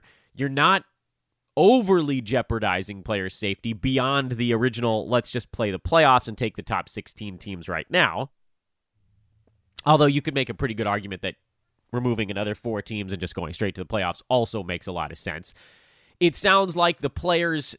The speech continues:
the teams, the league, they all want some tune-up time, so maybe that's another reason to throw another four teams into the mix.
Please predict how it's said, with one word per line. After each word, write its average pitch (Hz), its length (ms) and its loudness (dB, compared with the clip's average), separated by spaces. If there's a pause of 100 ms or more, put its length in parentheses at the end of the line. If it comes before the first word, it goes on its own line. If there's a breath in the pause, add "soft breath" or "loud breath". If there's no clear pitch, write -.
the 131 100 -6
teams, 160 380 -4
the 131 100 -2
league, 139 320 0
they 131 120 2
all 135 260 4
want 135 380 2
some 147 220 -6
tune-up 170 520 0
time, 156 460 -4
so 117 240 -4
maybe 120 320 -2
that's 113 360 -2
another 117 320 -2
reason 120 320 -4
to 117 60 -4
throw 110 260 -2
another 107 240 -2
four 104 260 -10
teams 107 340 -10
into 95 120 -8
the 95 80 -6
mix. - 360 0